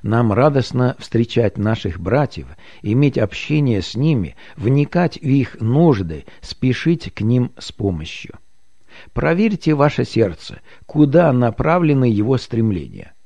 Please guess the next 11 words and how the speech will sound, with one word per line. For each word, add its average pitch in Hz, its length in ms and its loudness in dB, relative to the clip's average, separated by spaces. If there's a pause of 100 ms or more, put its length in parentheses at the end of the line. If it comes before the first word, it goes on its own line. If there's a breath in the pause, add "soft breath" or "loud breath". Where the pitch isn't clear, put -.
(640 loud breath)
"Не 143 240 4
любящий 123 600 4
брата 139 520 -2 (240 loud breath)
пребывает 107 800 0
в - 80 -20
смерти". 80 600 -6 (720 loud breath)
Это - 220 2
ужасно, 120 840 2
друзья, 101 300 -2
это 113 280 2
ужасно 123 600 0